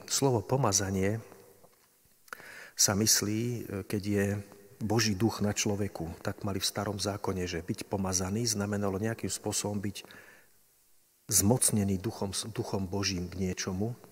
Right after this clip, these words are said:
tak nazývali, aj preto bol aj Mesiáš, vlastne znamená pomazaný. Čiže Mesiáš, slovo znamená pomazaný, to znamená niekto, kto má Božiu moc niečo vykonať. Tak bol aj kráľ pomazaný, hej, prorok, e, napríklad Samuel pomazal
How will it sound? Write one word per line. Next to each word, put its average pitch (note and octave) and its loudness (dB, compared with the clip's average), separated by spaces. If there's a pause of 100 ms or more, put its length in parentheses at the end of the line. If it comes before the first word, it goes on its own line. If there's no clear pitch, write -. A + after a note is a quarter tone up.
(100)
tak - -2
nazývali, G2 -2
aj F#2 0
preto - -2
bol G2+ 0
aj F#2+ 0
Mesiáš, F#2+ 4 (260)
vlastne F2+ -2
znamená F#2+ -2
pomazaný. F2+ -2 (960)
Čiže G2 2
Mesiáš, A2+ 6
slovo G#2+ 2
znamená G#2 0
pomazaný, G#2 2
to G#2 0
znamená G#2 0
niekto, G#2 0
kto G#2+ -4
má G#2 0
Božiu A2+ 0
moc A#2 2 (160)
niečo G#2+ -2
vykonať. F#2 -8 (640)
Tak G#2 -2
bol G#2 -2
aj F2 -2
kráľ A2 0
pomazaný, G#2 -4 (640)
hej, G#2+ -2
prorok, G#2 4
e, G#2 -6 (160)
napríklad G2 -4 (240)
Samuel G#2+ 2
pomazal G#2 2